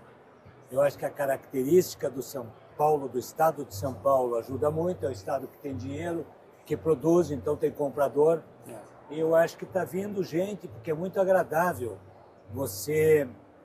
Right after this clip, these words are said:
Speaker 1: vir pra São Paulo, vai num bom restaurante,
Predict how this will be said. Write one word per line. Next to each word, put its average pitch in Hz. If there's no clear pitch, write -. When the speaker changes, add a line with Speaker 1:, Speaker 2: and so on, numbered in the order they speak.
Speaker 1:
vir 160
pra 160
São 139
Paulo, 175
vai 151
num 147
bom 151
restaurante, 160